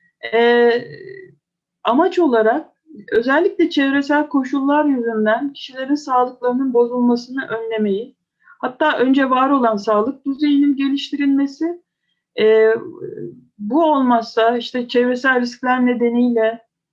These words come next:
sağlığın bozulmasının engellenmesini, e, öncelemektedir koruma, e, stratejisi olarak. E, çünkü korunmanın en etkili düzeyi de budur.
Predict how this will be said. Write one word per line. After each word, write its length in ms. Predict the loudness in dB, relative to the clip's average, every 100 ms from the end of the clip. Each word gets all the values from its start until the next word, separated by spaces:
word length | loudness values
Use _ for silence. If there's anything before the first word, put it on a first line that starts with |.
| _ _
sağlığın 480 | _ 0 2 2 2
bozulmasının 680 | 2 0 0 0 0 -4 -2
engellenmesini, 1200 | -4 -2 0 2 0 -2 -6 -10 -8 -6 -6 -10 _ _ _ -4
e, 340 | 0 0 -2 -6 -2
öncelemektedir 1160 | 0 2 4 4 2 0 0 0 0 -6 -12 -2
koruma, 580 | 2 2 2 0 -2 -8 -10
e, 60 |
stratejisi 680 | -10 -4 -4 -2 -4 -6 -10
olarak. 460 | -8 -8 -8 -10 _ _ _ _ _ _
E, 320 | 0 0 0
çünkü 320 | 0 2 2
korunmanın 520 | 2 2 4 4 2 2
en 120 | 2
etkili 440 | 2 0 -2 0
düzeyi 380 | 0 2 4 4
de 160 | 2 0
budur. 300 | 0 -2